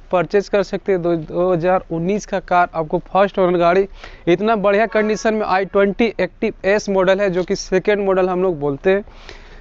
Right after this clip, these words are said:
चलते हैं next car की ओर, जो कि ये जो गाड़ी देख रहे हैं एटियोस, यानी कि Toyota का एटियोस।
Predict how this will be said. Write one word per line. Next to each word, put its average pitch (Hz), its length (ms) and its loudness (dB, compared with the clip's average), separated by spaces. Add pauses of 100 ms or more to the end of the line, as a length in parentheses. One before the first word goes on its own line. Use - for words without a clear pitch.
(100)
चलते 190 300 2
हैं 233 80 4
next 214 400 0
car 220 200 4
की 208 140 2
ओर, 214 180 4
जो 208 180 2
कि 220 300 2 (560)
ये 220 200 4
जो 214 160 0
गाड़ी 196 280 4
देख 190 260 0
रहे 196 160 2
हैं 208 240 0 (680)
एटियोस, 196 580 2 (540)
यानी 180 300 4
कि 220 360 2 (420)
Toyota 180 420 4
का 220 60 -2
एटियोस। 190 800 0